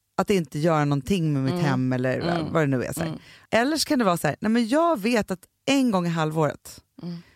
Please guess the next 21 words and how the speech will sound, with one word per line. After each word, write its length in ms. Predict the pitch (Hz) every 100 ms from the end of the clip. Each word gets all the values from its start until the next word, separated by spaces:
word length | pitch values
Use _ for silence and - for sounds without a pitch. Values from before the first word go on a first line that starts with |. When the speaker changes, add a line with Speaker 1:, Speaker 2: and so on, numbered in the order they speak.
| -
Speaker 1:
så 180 | - 202
behöver 640 | 214 196 196 185 175 170
jag 280 | 156 147 139
en, 200 | 165 156 - -
en 120 | 170
sån 280 | 160 165 151
skjuts." 480 | - - - - - _ _ -
Speaker 2:
Mm. 360 | 175 180 185 240 _ _
Speaker 1:
Och 100 | 214
då 220 | 202 220
kan 180 | 220 294
du 60 | 277
ju 80 | 269
ringa 280 | 269 202
en, 240 | 190 185 185 _ _ _ _ -
en 140 | 190
headhunter. 680 | 180 285 220 170 135 - 147 _ _ - - - - - - - - - - - _ _ -
Speaker 2:
Ja. 500 | 165 165 151 147 156 165
Speaker 1:
<laughs> 60 |
Som 200 | - 269
bara, 300 | 233 165 147